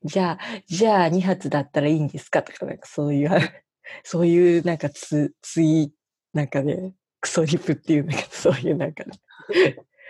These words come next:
Speaker 1: コメントが来そうだけど。
Speaker 2: メッセージ言ってくるやつね。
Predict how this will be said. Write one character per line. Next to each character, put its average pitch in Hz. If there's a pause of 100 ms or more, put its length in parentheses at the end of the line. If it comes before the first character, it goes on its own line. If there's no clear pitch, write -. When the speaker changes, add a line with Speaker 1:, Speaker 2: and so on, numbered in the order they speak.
(340)
Speaker 1:
コ 170
メ 156
ン 147
ト 160
が 147
来 -
そ 156
う 147
だ 170
け -
ど。 - (340)
Speaker 2:
メ 254
ッ -
セ -
ー -
ジ -
言 156
っ -
て 160
く 165
る 156
や -
つ -
ね。 269